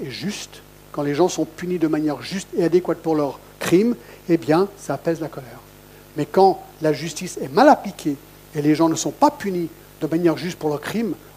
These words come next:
on reste en colère. On reste en colère. Mais ça, c'est tout, tout un autre sujet.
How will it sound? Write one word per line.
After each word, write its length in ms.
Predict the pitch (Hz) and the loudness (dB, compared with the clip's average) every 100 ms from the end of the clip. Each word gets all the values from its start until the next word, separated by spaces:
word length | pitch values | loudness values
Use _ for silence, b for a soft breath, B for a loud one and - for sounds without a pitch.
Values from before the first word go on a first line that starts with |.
| - | -10
on 60 | |
reste 280 | 139 185 - | 0 0 0
en 40 | 160 | -6
colère. 360 | 147 131 120 - - - - - - | -8 -10 -14 -20 -20 -20 -20 -20 -18
On 40 | |
reste 240 | 135 139 - | -14 -12 -12
en 20 | |
colère. 320 | - 139 - - B B B | -14 -16 -18 -20 B B B
Mais 60 | 143 | -12
ça, 120 | - | -8
c'est 120 | - | -8
tout, 160 | 143 156 - - | -10 -14 -18 -20
tout 200 | - 156 | -12 -8
un 60 | 135 | -8
autre 180 | 135 | -10
sujet. 300 | - - - | -14 -16 -18